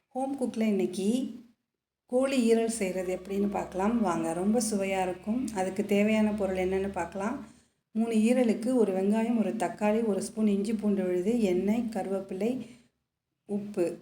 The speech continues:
கரம் மசாலா தூள் அரை ஸ்பூன், ஒரு ஸ்பூன் குழம்பு மசாலா தூள், மஞ்சள் தூள் எடுத்துக்கோங்க. ஸ்டவ் பற்ற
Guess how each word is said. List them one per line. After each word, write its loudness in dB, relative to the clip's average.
கரம் 0
மசாலா 0
தூள் 0
அரை -2
ஸ்பூன், -2
ஒரு -2
ஸ்பூன் -2
குழம்பு 2
மசாலா -2
தூள், -2
மஞ்சள் 2
தூள் 0
எடுத்துக்கோங்க. -2
ஸ்டவ் 2
பற்ற 2